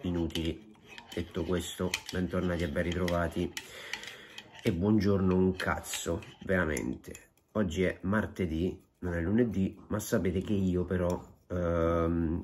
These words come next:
quando il lunedì c'è il pagellone di Formula uno, questo video lo faccio slittare a oggi. Eh, come al solito, eh, mi sono svegliato e non mi sono lavata la faccia, perché questo è quello che volete la mattina presto, eh, quindi manco il capello, anzi,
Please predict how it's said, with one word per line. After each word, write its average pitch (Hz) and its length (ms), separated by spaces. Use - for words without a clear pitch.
quando 107 300
il 95 80
lunedì 95 300
c'è 92 120
il 80 60
pagellone 87 480
di 87 80
Formula 107 340
uno, 90 300
questo 101 280
video 82 240
lo 82 60
faccio 80 280
slittare 80 580
a 80 100
oggi. 78 420
Eh, 80 600
come 101 160
al 95 100
solito, 90 420
eh, 98 60
mi 95 100
sono 95 140
svegliato 95 1120
e 92 100
non 92 220
mi 92 80
sono 90 180
lavata 87 320
la 87 80
faccia, 101 300
perché 98 260
questo - 320
è 92 60
quello 90 180
che 90 80
volete 82 400
la 82 80
mattina 85 400
presto, 82 420
eh, 85 80
quindi 92 240
manco 104 280
il 98 80
capello, 98 360
anzi, 78 280